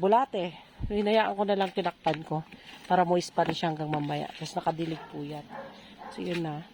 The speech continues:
Nilalagyan ko na. Marami na akong basurang nalagay dyan, nabubulok, mga papel. Tapos dito, kasi di ba nandito yung katawan ng ref,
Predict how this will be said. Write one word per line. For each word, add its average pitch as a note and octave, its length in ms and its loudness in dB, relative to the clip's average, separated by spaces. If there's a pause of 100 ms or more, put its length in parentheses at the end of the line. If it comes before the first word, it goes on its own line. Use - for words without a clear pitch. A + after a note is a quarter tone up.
(320)
Nilalagyan E3+ 480 0
ko G3 160 -2
na. E3+ 240 -2 (560)
Marami F3 320 2
na F3+ 160 2
akong F3 80 -6
basurang F3 400 0
nalagay E3+ 320 -2
dyan, E3+ 160 -2
nabubulok, D#3+ 640 -4
mga D3+ 160 -6
papel. D#3 480 -4 (800)
Tapos - 160 -16
dito, G3+ 360 0 (1200)
kasi A3 240 4
di B3 80 4
ba B3 120 6
nandito G#3+ 480 2
yung F#3+ 760 4
katawan F#3+ 440 4
ng F#3 120 0
ref, E3 200 2